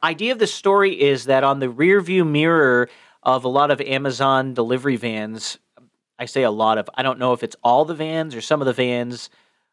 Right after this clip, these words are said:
Um, it might say it in the article. I didn't pick it up when I read it. Um, the,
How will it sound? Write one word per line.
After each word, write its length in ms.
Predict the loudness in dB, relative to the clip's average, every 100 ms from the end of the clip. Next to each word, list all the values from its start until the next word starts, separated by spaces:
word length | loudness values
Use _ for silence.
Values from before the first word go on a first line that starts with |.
| _
Um, 760 | -12 -8 -4 -4 -4 -6 -10 -16
it 120 | -18 -20 _ _
might 260 | -8 -6
say 120 | -4 -4
it 60 |
in 100 | -4
the 100 | -6
article. 340 | -4 -4 -4 -6
I 60 |
didn't 220 | -4 -8
pick 140 | -10 -6
it 80 | -6
up 120 | -6
when 100 | -12
I 80 | -10
read 220 | -12 -12
it. 140 | -14 _ _ _ _ _ -10
Um, 540 | -8 -6 -6 -6 -14 _ _ _ _ _ -2
the, 560 | 0 2 2 0 -4